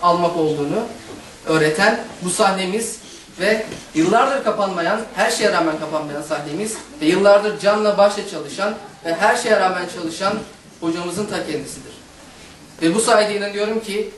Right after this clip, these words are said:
şu an arkamda görmüş olduğunuz küçük kardeşlerim benim yaşıma geldiğinde benden çok daha fazla penceresi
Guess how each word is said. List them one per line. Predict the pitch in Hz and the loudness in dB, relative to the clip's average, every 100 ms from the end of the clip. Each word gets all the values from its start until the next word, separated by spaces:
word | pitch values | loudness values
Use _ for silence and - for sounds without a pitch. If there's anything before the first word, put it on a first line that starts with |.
| - - | -16 -4
şu | 202 | 0
an | 190 | 2
arkamda | 180 190 202 | 0 0 -4
görmüş | 185 190 185 190 | -4 -4 -6 -6
olduğunuz | 180 185 | -8 -8
küçük | 185 214 208 | -12 -8 2
kardeşlerim | 165 160 156 165 185 226 - - 160 | 2 2 -4 -4 -2 -2 -6 -4 2
benim | 190 | 4
yaşıma | 208 - 190 | 4 0 0
geldiğinde | 165 170 165 160 165 202 220 - - - | 2 4 4 0 -4 0 -2 -4 -14 -6
benden | 151 175 190 | -4 -2 -2
çok | 190 214 127 | -2 -4 0
daha | - - - - | 0 -2 -8 -6
fazla | - 147 160 | -4 -2 -2
penceresi | 156 143 147 156 - 214 | -2 -2 -2 -2 0 0